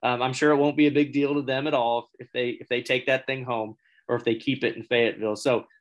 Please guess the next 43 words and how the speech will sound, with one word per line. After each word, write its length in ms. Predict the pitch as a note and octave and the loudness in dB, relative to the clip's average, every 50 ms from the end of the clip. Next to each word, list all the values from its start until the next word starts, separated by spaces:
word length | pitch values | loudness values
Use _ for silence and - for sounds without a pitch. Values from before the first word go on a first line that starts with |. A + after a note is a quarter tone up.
| _ _ _ _ _ - | _ _ _ _ _ 0
that's 220 | D#3 F3+ G3+ - - | 2 2 2 2 0
the 120 | F3+ E3 | -2 0
setup. 520 | - - F3+ F#3 F3 D#3 C#3 C3+ C3+ - - - | 2 4 4 6 6 6 4 4 2 0 -4 -2
Um, 420 | C#3 C3 C3 C3 B2+ B2 B2 A2+ - _ _ _ _ _ _ _ _ - - - | 2 4 4 4 2 0 -4 -8 -14 _ _ _ _ _ _ _ _ -20 -10 -4
Arkansas 400 | C3+ C#3+ D#3 D3+ D#3+ - F3+ E3 | -2 -2 -2 -2 -4 -2 0 0
is 80 | E3 - | 0 0
at 180 | - - - - | -2 -6 -6 -4
fourteen 420 | F3 F#3+ F#3+ F#3 - - G3 F#3+ | -2 -2 -2 -2 -4 -6 -6 -4
and 80 | F3+ F3 | -4 -4
a 40 | |
half, 420 | E3+ F3+ F3+ F3+ F3+ F3 F3 F3 - | -2 0 0 0 0 0 -2 -4 -6
fifteen 380 | F3+ F3 E3+ - F3+ F3 E3 - | -8 -8 -8 -8 -10 -10 -6 -2
point 240 | - E3 E3+ E3 - | 0 0 0 0 -2
favorite. 540 | - D3 C#3 C#3+ D3 C3+ C#3 C#3+ C#3+ - - _ _ _ _ _ _ _ _ - - - | 0 2 2 2 2 2 0 -2 -2 -4 -6 _ _ _ _ _ _ _ _ -12 -6 -4
I, 100 | G3+ A3+ | -4 0
I, 200 | - F3+ A3+ A3+ | 2 4 2 2
a 200 | - - - E3+ | 2 -2 -4 -2
little 220 | F3+ A3 C4 C#4 | 2 2 2 4
high. 420 | G3 G3+ G3 G3 G3+ G#3 G#3+ E3+ | 4 4 6 6 6 6 4 4
I 60 | F3 E3+ | 0 0
thought 160 | F#3+ F#3 F#3+ | 0 0 -2
it 20 | |
was 100 | F#3+ D#3 | -2 -2
a 40 | E3+ | -2
little 160 | F3 F3 D3+ | -2 -2 0
high. 160 | D3 C#3+ C3+ | 0 0 0
They, 180 | B2+ C#3+ D3 D3 | 0 0 -4 -4
their 140 | - D#3 D#3+ | -4 -2 0
average 380 | D#3+ D#3+ E3+ F3 F3+ F#3 D3+ C3+ | 2 2 2 2 -2 -4 -6 -4
margin 320 | E3 E3+ F3 D#3 D3+ D3+ | -4 -4 -4 -4 -6 -6
of 60 | C#3+ | -4
victory 340 | C3+ E3+ E3+ - D#3 D3+ D3 | -4 -4 -4 -4 -4 -4 -4
in 40 | C#3 | -2
the 100 | C#3 C#3+ | -2 -2
S 180 | D3+ D3+ - D3+ | -2 -2 -2 -6
E 80 | C#3+ | -6
C 180 | C3+ - D#3+ D#3+ | -6 -6 -6 -4
this 220 | D3 D3 C#3 - | -4 -4 -6 -6
year 120 | C#3 C3+ B2+ | -6 -6 -6
has 120 | A#2 A2+ | -6 -6
been 140 | B2+ A#2+ A2+ | -8 -6 -4
eight 260 | A2 D3 D#3+ D3+ - | -2 -4 -4 -4 -6
points. 580 | - D3 D3 C3 G#2+ G2 G2+ - - - - | -4 -4 -2 -2 -4 -8 -10 -16 -18 -18 -18